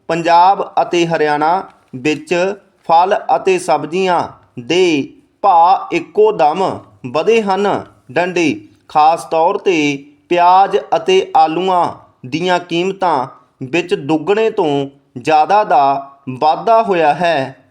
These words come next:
ਡੰਡੀ। ਦੇਸ਼ ਵਿੱਚ ਅਗਲੇ ਕੁਝ ਦਿਨਾਂ ਤੱਕ ਨਵਰਾਤਰੇ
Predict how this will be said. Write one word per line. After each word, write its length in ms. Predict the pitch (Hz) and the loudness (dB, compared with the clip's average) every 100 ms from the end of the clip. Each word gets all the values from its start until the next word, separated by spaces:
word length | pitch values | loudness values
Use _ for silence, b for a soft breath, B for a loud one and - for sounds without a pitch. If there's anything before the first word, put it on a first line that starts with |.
| _ | _
ਡੰਡੀ। 380 | 131 180 170 143 131 b b b 123 | -4 -2 0 -2 -4 b b b -4
ਦੇਸ਼ 300 | 151 151 151 | -2 -2 -4
ਵਿੱਚ 280 | 151 143 175 175 196 196 b b | -8 -4 -2 0 0 -4 b b
ਅਗਲੇ 460 | 147 165 175 190 202 | -2 0 0 2 2
ਕੁਝ 300 | 196 190 202 | 2 -2 0
ਦਿਨਾਂ 360 | 190 165 180 160 104 - _ _ - | 0 0 0 0 -4 -12 _ _ -2
ਤੱਕ 320 | 151 151 196 156 107 - _ | 0 0 -2 -2 -4 -14 _
ਨਵਰਾਤਰੇ 580 | 160 165 156 151 185 180 | -4 0 0 0 -2 0